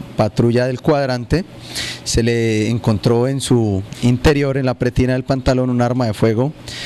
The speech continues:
eh, calibre treinta y ocho, marca Col.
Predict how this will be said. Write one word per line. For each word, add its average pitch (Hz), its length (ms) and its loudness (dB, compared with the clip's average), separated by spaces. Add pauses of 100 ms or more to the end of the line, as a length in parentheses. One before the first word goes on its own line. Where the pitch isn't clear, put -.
(360)
eh, 107 280 2
calibre 110 400 0
treinta 139 380 0
y 135 80 0
ocho, 147 360 -2 (260)
marca 120 440 0
Col. 143 320 -2